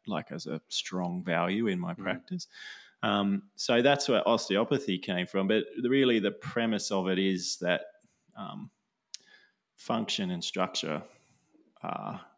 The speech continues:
Speaker 1: are interrelated. So <laughs> one of the other definitions of an osteopath is a manual therapist that you go and see. It works on everything except what hurts, <laughs> you know, what you came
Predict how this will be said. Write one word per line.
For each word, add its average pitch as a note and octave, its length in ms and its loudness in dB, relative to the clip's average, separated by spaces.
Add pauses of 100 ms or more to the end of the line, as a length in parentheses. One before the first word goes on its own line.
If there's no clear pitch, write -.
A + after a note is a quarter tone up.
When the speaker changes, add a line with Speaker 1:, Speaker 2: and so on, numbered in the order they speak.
Speaker 1:
are F2+ 180 -4
interrelated. F2 800 -2 (120)
So - 240 0 (220)
<laughs> - 200 -16
one G#2 140 2
of A2+ 80 6
the G2 80 10
other F#2+ 240 6
definitions F#2+ 680 0
of F#2 60 -2
an F2 80 -4
osteopath F#2+ 600 -2
is F2+ 180 0
a F2 120 -2
manual F#2 440 0
therapist F#2 400 0
that F2+ 60 -2
you F#2 80 -6
go F#2+ 140 4
and F#2+ 120 -2
see. F#2 280 4
It F2 120 2
works F#2+ 300 0
on F2 120 2
everything F#2 380 0
except - 420 -2
what - 180 -4
hurts, - 440 0
<laughs> - 60 -20
you B2 180 0
know, E3+ 180 6
what D3 160 2
you A#2+ 80 2
came A#2+ 180 4